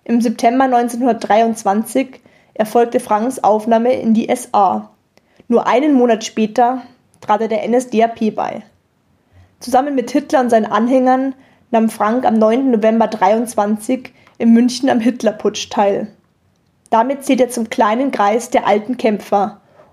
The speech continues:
und war Träger des Blutordens. Nach dem Scheitern des Putsches flüchtet er nach Italien, kann aber ein Jahr später nach München zurückkehren. Neunzehnhundertfünfundzwanzig heiratet er in München seine Frau Brigitte, mit der er fünf Kinder hat.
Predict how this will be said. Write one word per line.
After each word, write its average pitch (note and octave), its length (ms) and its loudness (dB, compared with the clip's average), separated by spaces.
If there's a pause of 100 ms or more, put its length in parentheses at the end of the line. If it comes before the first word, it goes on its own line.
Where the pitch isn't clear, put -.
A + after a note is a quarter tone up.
und A3+ 160 0
war G#3+ 140 0
Träger A3 340 0
des C4 160 -4
Blutordens. A3 1000 -2 (800)
Nach A#3+ 180 0
dem A#3+ 160 0
Scheitern A#3 420 0
des A#3 140 -4
Putsches C#4 540 -2
flüchtet C4+ 380 0
er G3 80 0
nach A#3 120 2
Italien, A3 800 -2 (420)
kann A#3 160 0
aber A#3 260 0
ein B3+ 160 -2
Jahr B3+ 140 4
später A3+ 420 0
nach A#3+ 160 -2
München A3+ 360 0
zurückkehren. A3 680 -4 (800)
Neunzehnhundertfünfundzwanzig C4+ 1300 0 (340)
heiratet B3 400 2
er G3+ 80 2
in A3 120 2
München C4+ 340 0
seine G#3+ 200 2
Frau F#3+ 220 0
Brigitte, A3 680 -2 (280)
mit A3+ 180 -4
der A3 100 2
er G#3+ 80 -2
fünf C4+ 420 -2
Kinder A3 320 2
hat. - 280 -12